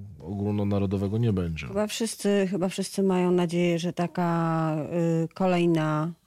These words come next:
Speaker 2: niektórzy mówią, widmo trzeciej wojny światowej jest przed nami, że taka,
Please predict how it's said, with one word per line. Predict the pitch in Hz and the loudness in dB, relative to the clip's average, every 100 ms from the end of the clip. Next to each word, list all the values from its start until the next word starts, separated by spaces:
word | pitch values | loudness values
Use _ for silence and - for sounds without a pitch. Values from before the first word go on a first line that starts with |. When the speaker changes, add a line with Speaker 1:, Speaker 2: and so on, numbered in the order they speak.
| - | -16
Speaker 2:
niektórzy | 165 170 160 180 180 | -4 -2 -2 0 2
mówią, | 185 165 160 160 151 139 82 160 | 4 4 2 2 0 -2 -4 -4
widmo | 175 170 170 | 0 0 0
trzeciej | - 175 175 | -2 -2 0
wojny | 160 165 156 | 0 0 0
światowej | - 160 165 160 160 | -2 -4 -2 -2 0
jest | 156 - | -2 -4
przed | - 160 | -6 -2
nami, | 160 165 | 0 0
że | 165 165 | 0 -2
taka, | 170 165 170 | -2 -2 -2